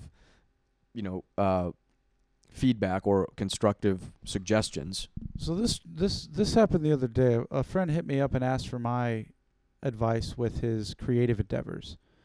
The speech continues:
Speaker 2: He's starting his own YouTube channel. He's a filmmaker.
Speaker 1: Yeah.
Speaker 2: He's been seeing me put up stuff like this for years. Like,
Speaker 1: Yeah.
Speaker 2: he, he said,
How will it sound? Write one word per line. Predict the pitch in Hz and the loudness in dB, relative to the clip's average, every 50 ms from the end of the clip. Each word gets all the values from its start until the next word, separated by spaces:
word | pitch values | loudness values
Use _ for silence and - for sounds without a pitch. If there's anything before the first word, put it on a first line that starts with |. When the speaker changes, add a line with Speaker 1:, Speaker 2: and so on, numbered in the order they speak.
| _ _ _ _ | _ _ _ _
Speaker 2:
He's | - 110 | -16 -6
starting | - - 147 139 139 135 | 0 2 2 2 2 2
his | 120 120 | 0 2
own | 123 117 | 0 0
YouTube | 117 117 127 123 - - 135 123 110 - | 0 -2 -2 -2 0 0 0 0 0 0
channel. | - 131 123 123 120 120 | 0 0 0 0 0 0
He's | 120 117 98 | 0 0 0
a | 104 | -2
filmmaker. | - - 127 123 117 110 107 - - - - 107 - - _ - | -2 0 0 0 0 0 -4 -6 -8 -10 -12 -12 -14 -12 _ 4
Speaker 1:
Yeah. | 107 113 107 98 - - _ _ _ _ _ _ _ _ - | 6 8 8 6 6 0 _ _ _ _ _ _ _ _ -4
Speaker 2:
He's | - 147 135 139 | -2 0 2 2
been | 147 143 - | 2 2 2
seeing | - - 151 143 131 131 | 2 2 4 4 4 4
me | 143 151 147 | 2 2 2
put | - - 143 139 | 4 4 4 4
up | 131 127 | 4 4
stuff | - - 139 131 - - | 0 0 2 2 2 4
like | 127 117 110 107 110 | 4 2 2 2 4
this | 120 131 131 127 120 - - - | 4 6 6 6 4 2 -2 -8
for | - - - 117 107 | -8 -6 -4 -2 -2
years. | 101 110 139 135 117 107 104 - - - - - - - - | 0 2 2 2 2 2 0 -4 -6 -6 -8 -8 -10 -10 -4
Like, | 107 117 113 | 2 4 6
Speaker 1:
Yeah. | 113 101 | 6 6
Speaker 2:
he, | - 131 - | 4 2 0
he | 120 127 127 | 0 0 0
said, | - - 139 123 113 | 4 4 4 4 4